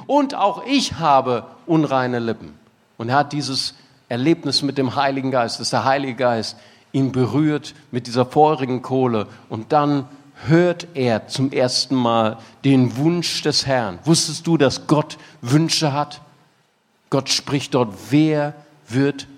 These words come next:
für uns gehen? Wen wir, wer können wir senden?" Hey, das ist doch cool. Wenn wir morgen stille Zeit machen, dass wir nicht nur Gott sagen, wie es uns geht,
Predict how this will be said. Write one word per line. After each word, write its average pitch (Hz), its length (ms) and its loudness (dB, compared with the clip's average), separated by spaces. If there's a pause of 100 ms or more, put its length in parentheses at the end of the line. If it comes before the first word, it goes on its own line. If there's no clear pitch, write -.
für 135 440 0 (140)
uns 120 480 0
gehen? 107 480 -4
Wen 139 400 0 (360)
wir, 131 440 0
wer 131 260 0
können 135 580 -2
wir 131 200 0
senden?" 110 580 -4 (1500)
Hey, - 180 -14
das 104 200 -4
ist 107 220 -4
doch - 240 -4
cool. 104 260 0 (580)
Wenn 113 200 2
wir 123 80 4
morgen 127 380 4
stille 131 340 -2
Zeit 143 400 -4
machen, 139 320 -8 (720)
dass - 180 -6
wir 135 80 4
nicht 139 280 2
nur 143 160 2
Gott 139 220 -4
sagen, 131 380 2
wie 127 60 -4
es 127 120 -4
uns 151 320 0
geht, 143 320 -8